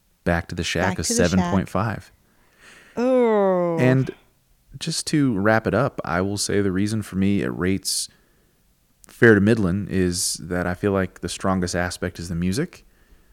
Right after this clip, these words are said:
Speaker 1: The poorest aspect are the lyrics. And
Speaker 2: With good intentions.
Speaker 1: With good intentions, all the same. But the two put together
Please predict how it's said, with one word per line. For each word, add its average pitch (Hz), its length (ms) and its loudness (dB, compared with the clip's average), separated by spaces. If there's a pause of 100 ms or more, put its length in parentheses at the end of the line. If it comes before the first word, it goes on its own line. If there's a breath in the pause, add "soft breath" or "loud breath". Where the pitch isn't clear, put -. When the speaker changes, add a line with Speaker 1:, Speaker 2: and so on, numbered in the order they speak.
(260 soft breath)
Speaker 1:
The 98 100 -8
poorest 92 440 0
aspect 90 640 -2 (840)
are 110 120 0
the 95 100 -2
lyrics. 85 560 -4 (800)
And 92 420 -2
Speaker 2:
With 220 180 -4
good 208 160 2
intentions. 202 720 0
Speaker 1:
With - 240 -4
good 92 160 0
intentions, 107 600 0
all 80 160 -2
the 104 80 -4
same. 82 340 -4
But 90 140 -2
the 87 60 -8
two 110 200 -2
put 107 180 -2
together 110 520 0